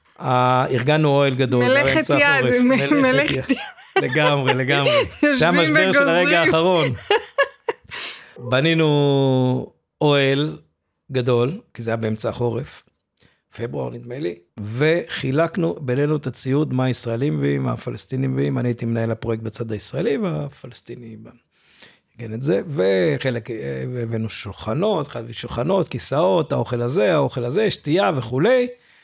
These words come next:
Speaker 1: וסוכם שהפלסטינים מתרכזים ליד בניין העירייה בשעה מסוימת. הצבא בודק שהכל בסדר, בטוח,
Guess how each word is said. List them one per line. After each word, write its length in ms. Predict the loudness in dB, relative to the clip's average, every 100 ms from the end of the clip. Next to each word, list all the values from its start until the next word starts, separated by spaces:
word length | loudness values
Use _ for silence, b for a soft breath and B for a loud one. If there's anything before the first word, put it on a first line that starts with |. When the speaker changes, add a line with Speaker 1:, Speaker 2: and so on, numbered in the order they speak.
| b b b b -4
Speaker 1:
וסוכם 720 | 0 0 -2 0 2 2 0 -4 _ _ _
שהפלסטינים 800 | -8 -6 -4 -2 -2 0 0 2
מתרכזים 460 | 0 -2 -2 0 2
ליד 220 | 0 0
בניין 280 | 0 0 0
העירייה 480 | -2 -4 -2 0 -2 -6
בשעה 280 | -10 -10 -8
מסוימת. 720 | -8 -8 -6 -4 -4 -6 -14 -20 _ _ _
הצבא 1500 | -6 -2 0 0 0 -2 -4 _ _ -10 -4 -2 2 2 0 -4 _ _ _ _ _ _ _
בודק 400 | -6 -4 0 -2
שהכל 320 | -2 -4 -2
בסדר, 540 | -4 -4 -4 -2 0 -2
בטוח, 640 | -4 -4 0 0 -4 -14